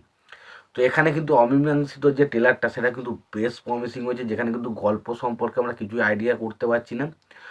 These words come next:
শুধু এটুকু বুঝতে পারছি একটা খুন হচ্ছে, দুজন খুন হচ্ছে এবং সেই খুনটা আসলে কারা করছে এবং একজনের মানুষ তার সম্পত্তি এত বেড়ে গেল কীভাবে, এবং তাকে সবাই এত ভালোবাসে, but সে যখন রিপোর্টারের কাছে এই সম্পত্তিকে দেখাচ্ছে, মানে, মানে যখন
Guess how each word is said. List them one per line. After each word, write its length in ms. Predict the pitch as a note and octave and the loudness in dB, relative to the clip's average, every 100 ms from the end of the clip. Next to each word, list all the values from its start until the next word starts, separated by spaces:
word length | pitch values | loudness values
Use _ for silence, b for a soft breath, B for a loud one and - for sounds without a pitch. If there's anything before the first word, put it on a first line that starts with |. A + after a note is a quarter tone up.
| B B | B B
শুধু 120 | C3 C#3+ | 4 4
এটুকু 180 | C#3+ D3+ | 4 2
বুঝতে 240 | C#3+ C#3 | 0 0
পারছি 160 | D3 C#3 | 0 2
একটা 200 | C3+ C#3+ - | 0 -2 -4
খুন 180 | - C3+ C3+ | -8 -4 -2
হচ্ছে, 320 | B2 - D3+ D3+ - G2+ | -4 -6 -8 -8 -10 -10
দুজন 240 | G#2 C3 | -4 -2
খুন 220 | B2+ C3 C3+ | -2 -2 0
হচ্ছে 200 | C3+ B2+ | 0 -2
এবং 100 | C3+ C3+ | -6 -4
সেই 140 | D3 - | -6 -6
খুনটা 260 | A#2+ A2+ B2 | -4 0 -2
আসলে 220 | B2+ B2+ | 0 -4
কারা 280 | - A2 A#2+ | 0 0 0
করছে 380 | B2+ B2 - D3 - B B B | -2 -6 -6 -8 -8 B B B
এবং 120 | C#3 C#3+ | -2 2
একজনের 480 | A#2+ G#2 G#2+ B2+ C3+ | 2 0 0 0 0
মানুষ 300 | A#2 A2+ B2+ - - B B B | 0 -2 -4 -8 -20 B B B
তার 160 | A#2 C3 - | -2 -2 -4
সম্পত্তি 480 | A#2+ A2 C3+ C3+ C#3 | -4 -4 -6 0 2
এত 140 | B2 | 2
বেড়ে 280 | A#2+ A2+ C3 | 2 6 6
গেল 140 | C3 B2+ | 6 4
কীভাবে, 360 | - C3+ B2+ C3+ A#2+ - - _ _ _ _ _ _ | 2 4 4 4 -4 -10 -20 _ _ _ _ _ _
এবং 180 | C#3 D#3+ D#3 | -2 -2 0
তাকে 260 | C3+ B2 C#3+ | -2 -2 -2
সবাই 240 | D3+ D3+ C3+ | 4 8 8
এত 100 | B2 | 6
ভালোবাসে, 460 | D3 C3+ C3+ C3+ E3 | 4 8 8 6 4
but 180 | D#3+ A#2+ - | 2 2 0
সে 80 | C#3 | -4
যখন 200 | B2 C3 B2+ | -2 -2 -2
রিপোর্টারের 380 | A#2 A#2 A#2+ A#2 A2+ | -2 0 0 0 0
কাছে 160 | A#2 A#2+ | 0 0
এই 160 | A#2 A2 | 0 -2
সম্পত্তিকে 680 | A#2+ A2 A2+ - A#2+ A2+ | -4 -6 -6 -8 -8 -4
দেখাচ্ছে, 440 | A2+ A2 B2 - C3 A#2 G#2+ | -2 -2 -4 -8 -8 -4 -2
মানে, 160 | A#2 A#2 A2+ B B B B - | -2 -2 -6 B B B B -6
মানে 120 | A2+ | 2
যখন 280 | B2 A#2+ | 4 4